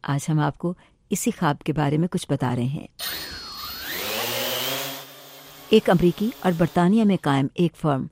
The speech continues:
ایک ایسی ہی ایجاد کی ترقی کے لیے مل کر کام کر رہی ہیں۔ یہ دراصل ایک اڑتا ہوا پلیٹ فارم سا ہے جسے وہ ہوور بائیک کا نام دے رہے ہیں اور ان انجینئروں کا کہنا ہے کہ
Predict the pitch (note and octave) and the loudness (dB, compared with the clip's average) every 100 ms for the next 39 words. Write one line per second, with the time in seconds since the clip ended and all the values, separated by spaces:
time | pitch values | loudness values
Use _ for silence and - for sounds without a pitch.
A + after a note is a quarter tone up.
0 | - - - F#3+ - F#3+ F#3+ A3+ F#3+ - | -14 -8 0 0 2 0 2 0 0 0
1 | D3+ D#3 D3+ - E3 D#3 C#3+ F3 E3 D3+ | 2 4 4 0 0 0 0 0 0 2
2 | D3+ D3 C3 C#3+ - C3+ C3+ C3+ B2+ C3+ | 4 4 2 -2 0 0 2 0 0 0
3 | D3 - _ _ _ _ - A#3 B3 B3 | -2 -8 _ _ _ _ 4 8 8 6
4 | A#3+ A#3 A3+ - - G#3+ - G#3+ F3+ F3 | 6 8 8 6 0 2 6 6 6 4
5 | F3 E3 - - D#3 E3 - B2+ G#2+ - | 2 2 0 0 2 2 0 0 -2 -6
6 | _ - - F#3+ G3+ A3 G#3+ D#3 F#3 F#3+ | _ -20 -2 4 8 8 8 6 6 6
7 | E3+ D#3+ C#3 - D3+ C#3 C3+ C3+ C3+ C3+ | 4 4 2 2 2 4 2 2 0 0
8 | C#3+ - - _ _ - D#3+ F3 E3 D3+ | -2 -4 -14 _ _ 0 4 4 4 2
9 | D3 C#3+ D3 C#3+ C#3 C3+ D#3 E3 F#3+ G3+ | 2 2 2 2 -2 -2 0 2 4 2
10 | - - - | -4 -18 0